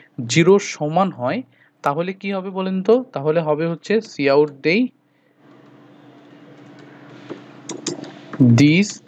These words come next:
is even number।" ওকে? আর যদি না হয় তাহলে কি হবে? Else,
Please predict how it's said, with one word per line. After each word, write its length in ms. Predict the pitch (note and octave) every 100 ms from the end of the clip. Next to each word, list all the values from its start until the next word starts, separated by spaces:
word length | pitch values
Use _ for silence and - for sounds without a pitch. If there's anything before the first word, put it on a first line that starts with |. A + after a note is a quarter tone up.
| -
is 420 | C3+ D3 F#3 - - _ _ _ _ - -
even 540 | C#3+ B2+ D3+ D#3 F#3+ A3 - _ _ _ _ - - - C3
number।" 380 | B2+ A2+ G2 G2 - _ _ _ _ -
ওকে? 260 | - F3+ A3+ - _ _ _ _ _ - - - - - - - - - - - - - - - -
আর 260 | - D#3+ F#3+ E3+
যদি 260 | F#3+ F#3
না 300 | D#3+ D3 D3+
হয় 240 | D3 C3 G#2+ -
তাহলে 280 | C#3 D#3+ E3
কি 140 | F3+
হবে? 280 | F3 E3 G#3 G#3+ _ -
Else, 500 | C3+ C#3+ G#3 - _